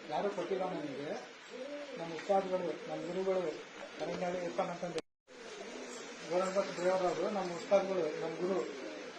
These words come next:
ಅವ್ರು ಕೊಟ್ಟಿರೋ ಅಕ್ಕಿ ಅಲ್ಲ. ಇದು ನಮ್ಮ ಮನ್ಯಾಗಾಗಿರೋ ಪಟ್ಟ. ಇದು ತಂದೆ ತಾಯಿಗಳು ಇದಾವೆ, ಎಲ್ಲ ತೋರಿಸ್ತೀನಿ ನಾನು ಈ ಲೈನು. ಈ ಲೈನ್ ನಿಮಗೆ ಎಲ್ಲೂ ಸಿಗಲ್ಲ, ಯಾರ ಹತ್ರನೂ ಕೊಟ್ಟಿಲ್ಲ, ಯಾರ್ಯಾರ ಹತ್ರನೂ ಕೊಟ್ಟಿಲ್ಲ. ಈ ಲೈನು ನನ್ನ ಹತ್ರನೇ ಇರೋ ಬಸ್ಸು.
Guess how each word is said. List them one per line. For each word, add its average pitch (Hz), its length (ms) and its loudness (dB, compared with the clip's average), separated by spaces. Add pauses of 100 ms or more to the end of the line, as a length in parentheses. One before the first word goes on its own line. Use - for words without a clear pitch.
(200)
ಅವ್ರು 180 160 4
ಕೊಟ್ಟಿರೋ 190 300 4
ಅಕ್ಕಿ 180 220 2
ಅಲ್ಲ. 175 160 2 (720)
ಇದು 185 160 0
ನಮ್ಮ 196 200 2
ಮನ್ಯಾಗಾಗಿರೋ 202 440 6
ಪಟ್ಟ. 185 240 2 (960)
ಇದು 180 200 -2
ತಂದೆ 185 240 2
ತಾಯಿಗಳು 196 400 6
ಇದಾವೆ, 175 260 4
ಎಲ್ಲ 202 160 6
ತೋರಿಸ್ತೀನಿ 190 420 0
ನಾನು 170 180 -2
ಈ 160 160 -4
ಲೈನು. 170 580 -2 (480)
ಈ 180 80 4
ಲೈನ್ 208 200 6
ನಿಮಗೆ 196 240 4
ಎಲ್ಲೂ 190 160 4
ಸಿಗಲ್ಲ, 180 360 4 (160)
ಯಾರ 170 200 4
ಹತ್ರನೂ 185 300 0
ಕೊಟ್ಟಿಲ್ಲ, 175 340 -2 (1080)
ಯಾರ್ಯಾರ 180 320 6
ಹತ್ರನೂ 214 280 2
ಕೊಟ್ಟಿಲ್ಲ. 185 340 2
ಈ 170 140 2
ಲೈನು 180 200 0
ನನ್ನ 185 220 0
ಹತ್ರನೇ 185 300 2
ಇರೋ 180 120 4
ಬಸ್ಸು. 165 340 -2